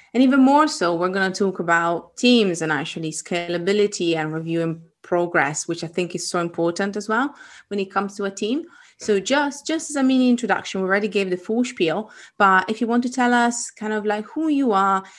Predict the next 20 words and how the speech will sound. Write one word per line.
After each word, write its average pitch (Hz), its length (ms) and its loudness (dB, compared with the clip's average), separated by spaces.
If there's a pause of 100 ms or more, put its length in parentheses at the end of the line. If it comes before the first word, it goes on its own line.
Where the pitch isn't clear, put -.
(140)
and 202 100 -4
obviously 196 300 -4
what - 200 -8
Planable 214 380 0
is, 208 220 -2
but - 140 -4
also 180 280 -6
your 185 160 -4
role 226 440 0
and 185 140 -6
everything, 190 520 -6
that - 140 -10
would 190 140 -8
be 185 280 -4
an 180 80 -6
amazing 180 320 -6
way 165 140 -6
to 165 100 -16
kick 170 240 -12
off. - 240 -12